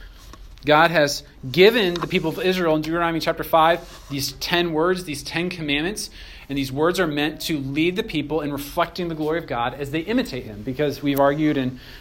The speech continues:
discussed how the ten words themselves seem to be reflective of the words God proclaimed to Moses in Exodus thirty-four when he passed before him on Mount Sinai.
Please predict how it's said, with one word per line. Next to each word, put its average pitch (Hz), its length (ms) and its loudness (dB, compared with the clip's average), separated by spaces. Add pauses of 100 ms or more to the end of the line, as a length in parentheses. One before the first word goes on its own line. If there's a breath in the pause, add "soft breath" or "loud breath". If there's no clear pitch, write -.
discussed 143 500 2
how 147 160 4
the 135 100 -2
ten 156 340 0
words 151 220 2
themselves 156 460 4
seem 151 120 0
to - 20 0
be 139 100 2
reflective 139 380 -2
of 135 100 2
the 139 80 0
words 147 460 0
God 147 300 4
proclaimed 165 720 -2 (240 loud breath)
to 143 100 -2
Moses 175 420 4
in 156 80 -2
Exodus 151 260 -6
thirty-four 165 420 2
when 143 120 -4
he 143 80 -4
passed 151 300 -4
before 165 340 -4
him 135 160 -4
on 131 120 -2
Mount 135 180 0
Sinai. 156 360 -2